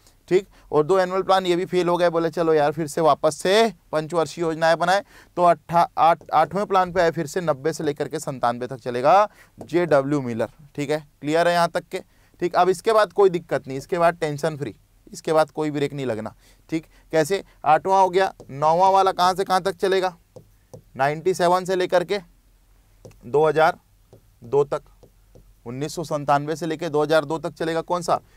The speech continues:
नौवां प्लान, ठीक है ना। दसवां वाला चलेगा दो हज़ार दो से लेके दो हज़ार सात तक चलेगा, ठीक है क्या। ग्यारहवां वाला दो हज़ार सात से बारह तक, और बारहवां दो हज़ार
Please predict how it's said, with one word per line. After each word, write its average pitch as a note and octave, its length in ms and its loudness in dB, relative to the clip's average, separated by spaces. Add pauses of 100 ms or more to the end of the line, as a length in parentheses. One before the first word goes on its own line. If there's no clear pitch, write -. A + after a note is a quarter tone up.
(140)
नौवां C#3+ 300 2
प्लान, E3 260 -4 (180)
ठीक D3+ 140 -8
है F3 80 -2
ना। E3+ 120 -4 (280)
दसवां D3+ 380 0
वाला F#3 220 4
चलेगा F#3+ 420 2 (260)
दो C#3 220 4
हज़ार F3 380 2 (380)
दो D#3 220 0
से F#3+ 140 -4
लेके F3+ 340 0 (560)
दो D3 160 4
हज़ार F3 340 2 (520)
सात E3 340 0
तक F3 100 -2
चलेगा, F3+ 360 -2 (460)
ठीक C#3+ 140 -8
है E3+ 80 -4
क्या। F#3 180 -4 (520)
ग्यारहवां D3+ 500 4
वाला G3 300 4 (260)
दो C3+ 340 0
हज़ार F3 400 2 (580)
सात D#3 360 0
से G3 320 -2 (240)
बारह D3 380 2
तक, E3+ 180 -6 (540)
और C3+ 220 0
बारहवां D#3 460 4 (520)
दो C#3 280 2
हज़ार D3 380 2